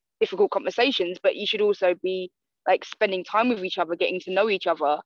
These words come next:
Um, and I think that element and,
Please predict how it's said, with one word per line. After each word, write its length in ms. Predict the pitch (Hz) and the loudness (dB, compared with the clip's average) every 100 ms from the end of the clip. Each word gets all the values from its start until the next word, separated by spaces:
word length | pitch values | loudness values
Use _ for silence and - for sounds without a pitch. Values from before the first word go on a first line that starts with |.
| _ - _ | _ -20 _
Um, 320 | 180 180 175 175 | 4 4 2 -2
and 80 | 196 | 0
I 80 | 185 - | 0 2
think 260 | 190 175 - - _ _ _ _ | 0 0 -10 -16 _ _ _ _
that 500 | 175 175 247 202 277 - | -12 2 6 6 4 2
element 420 | 196 190 185 214 - - | 2 2 2 0 -2 -4
and, 320 | 214 226 214 | -2 -2 -4